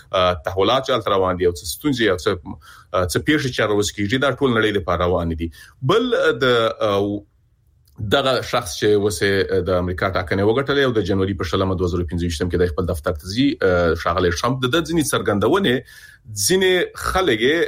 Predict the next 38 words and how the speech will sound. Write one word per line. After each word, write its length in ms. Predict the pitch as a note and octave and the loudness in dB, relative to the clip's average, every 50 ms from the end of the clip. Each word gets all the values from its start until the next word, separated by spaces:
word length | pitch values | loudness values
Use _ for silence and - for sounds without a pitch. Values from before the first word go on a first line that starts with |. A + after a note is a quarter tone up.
| - - | 0 0
اه، 360 | A2 G#2+ G2 F#2 F2+ E2+ - - | 0 2 2 2 2 0 -2 -2
اه، 200 | F2+ F2+ F2 E2+ | -2 -2 -2 -2
خپل 420 | E2 - - - B2+ A#2+ B2 B2 A2+ | -4 -8 -4 -2 0 0 0 0 2
یو 180 | A2+ A2+ A2 G#2+ | 4 4 4 4
ډول 340 | G#2 G#2 G#2+ G#2 G2+ F#2+ - G2 | 4 4 4 2 2 -2 -2 -2
هغه 180 | F#2 F2 F#2 | -2 -2 -2
طرفداره 580 | F2 - F#2+ F2+ F2 E2+ F2+ C#3 E3 F#3+ G#3 G3 | -2 -2 -2 -2 -2 -2 0 0 2 2 2 0
کړله 500 | G3 - F3+ F#3 F3+ F3+ F3+ F3 D#3+ C3+ | -2 -2 -2 0 2 2 2 2 2 2
یا 140 | B2+ A#2 G2+ | 0 0 0
حد 140 | - G#2 G#2+ | -2 0 0
اقل 240 | G#2 G2+ - B2 A#2 | 0 0 0 -2 -4
خوشبینه 500 | - - A2+ G2+ - G#2+ A#2 A3+ A#3 E3+ | -2 -2 -4 -4 -4 -4 -2 0 2 2
یې 120 | G#2 F2 E2+ | 0 0 0
کړله، 240 | F#2 E2+ E2+ E2+ D#2+ - G#2 | -2 -2 0 0 0 0 0
او 140 | G#2 A2 | 0 0
ځینې، 400 | A#2+ C3 F3+ A#3+ A#3 D3 A#2+ A2 A2+ | 0 -2 -2 -2 0 0 0 0 2
ډېری 280 | C#3 D3+ D#3+ G#3 G#3 E3+ | 2 2 4 4 2 2
برخه 400 | C3+ C3+ B2 A2 - - F#2 F2+ | 2 0 -2 -2 -4 -6 -6 -4
یې 40 | F2 | -2
بیا، 240 | F2 G2+ A#2 C3+ C#3 - - - - - - _ | -2 0 0 0 -2 -6 -14 -20 -20 -20 -20 _
اه، 260 | _ - G#2+ G#2+ G#2+ G2+ | _ -2 0 2 2 2
د، 160 | F#2 G#2 G2+ | 2 0 0
چې 120 | F#2+ - G#2 | 0 0 -2
د 20 | |
امریکا 360 | G#2 G#2 G#2 G2+ - C3 B2+ | 0 0 0 0 0 0 0
سره 240 | B2+ - A2+ A2 G#2+ | 0 0 0 0 0
د، 180 | G2+ G2+ F2+ D#2+ | 0 -2 -6 -4
یا 140 | - G2 G2 | -2 0 0
د 120 | F#2+ G2+ G2+ | 0 2 0
ده 80 | C#3+ | 0
د 140 | C#3 A#2 F#2+ G#2 | -2 -2 -2 -2
دورې 260 | G2+ G#2 A#2 C#3 C#3 | 0 2 2 2 2
سره 220 | A#2+ - F#2 F#2 | 0 0 -2 -4
تیره 280 | F2+ - G#2+ G2+ F#2 F2 | -2 -2 -2 0 0 0
تجربه 400 | E2 - F2 E2 E2+ F2+ F#2 G#2+ | -2 -2 -4 -4 -2 -2 -2 0
لري، 240 | - B2 B2+ D3 D3 | 0 0 0 2 2
هغه، 400 | C#3 C3 C3+ C#3+ C#3+ C#3+ C3+ - - | 0 2 2 2 2 0 0 -2 -4
هغه 360 | A#2+ A#2+ C3 C3 C3 B2 - | -2 -2 0 2 2 0 0